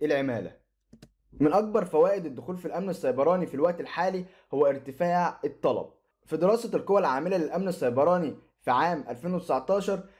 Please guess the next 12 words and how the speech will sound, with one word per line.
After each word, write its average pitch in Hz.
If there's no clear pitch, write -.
لقوا 190
إن 175
في 170
نقص 185
عالمي 156
في 175
المتخصصين 131
في 180
مجال 156
الأمن 165
السيبراني 165
بحوالي 170